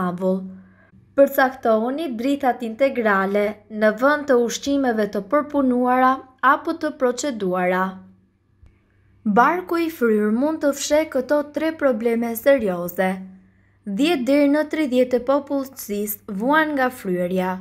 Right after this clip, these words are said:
Probleme me tretjen, menstruacionet, kapsllëku, alergjitë ushqimore janë shkaqet më të zakonshme të fryerjes dhe zakonisht janë të përkohshme. Sidoqoftë nëse bëhet kronike,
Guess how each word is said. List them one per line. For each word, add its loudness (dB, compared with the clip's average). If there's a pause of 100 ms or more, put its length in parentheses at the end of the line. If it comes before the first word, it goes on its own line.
(520)
Probleme 4
me -2
tretjen, -2
menstruacionet, 0 (120)
kapsllëku, -2 (240)
alergjitë 0
ushqimore -2 (560)
janë 0
shkaqet -2
më 0
të 2
zakonshme -2
të -2
fryerjes 0
dhe 0
zakonisht -2
janë 0
të -4
përkohshme. -2 (1080)
Sidoqoftë 0
nëse 0
bëhet 0
kronike, 0